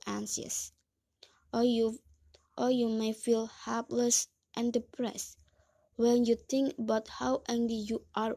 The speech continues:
with someone. Often, the easiest thing you can do when a need isn't being met is to ignore addressing uncomfortable issues. Unfortunately,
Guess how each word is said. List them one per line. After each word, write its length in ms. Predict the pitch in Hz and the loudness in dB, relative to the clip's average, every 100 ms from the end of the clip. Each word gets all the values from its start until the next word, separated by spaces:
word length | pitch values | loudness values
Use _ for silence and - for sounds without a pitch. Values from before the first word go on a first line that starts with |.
| - | -6
with 220 | 202 - | -8 -4
someone. 760 | - 202 208 202 180 - 175 - _ _ _ _ _ _ _ _ _ - - | -2 0 0 -2 -6 -10 -14 -18 _ _ _ _ _ _ _ _ _ -20 -10
Often, 480 | - 220 254 240 240 - - - - | -2 0 0 0 0 -4 -16 -10 2
the 140 | 233 - | 2 2
easiest 640 | 254 285 254 226 208 - | 2 4 4 2 2 -2
thing 220 | 226 226 | -4 -2
you 160 | 220 214 | 0 -2
can 300 | - 233 247 | -2 -2 -2
do 240 | 214 196 202 _ - _ - | 0 -2 -4 _ -20 _ 0
when 260 | 208 208 - | 2 2 0
a 40 | |
need 440 | 208 202 214 220 - - | 0 2 0 -2 -4 -2
isn't 420 | 220 208 208 208 | 0 2 0 -2
being 320 | 226 233 226 | -2 -2 0
met 240 | 208 208 _ _ - | -2 -4 _ _ -8
is 240 | 220 214 - - | -2 -2 -2 -8
to 80 | - | -6
ignore 440 | 214 - 226 226 - 226 | -6 -6 -6 -4 -4 -6
addressing 580 | - - 254 269 262 - _ 233 | -6 -4 -2 0 -2 -4 _ -6
uncomfortable 960 | 240 - 233 226 - 240 233 220 220 - | -6 -6 -8 -8 -8 -6 -4 -2 -4 -4
issues. 720 | 214 220 - - - - - - - - - - - - - - - - 226 | -2 0 0 -4 -4 -4 -6 -14 -18 -16 -14 -12 -12 -12 -12 -12 -14 -4 0
Unfortunately, 960 | 294 302 285 285 240 220 214 196 | 2 2 0 0 -2 -2 -2 -4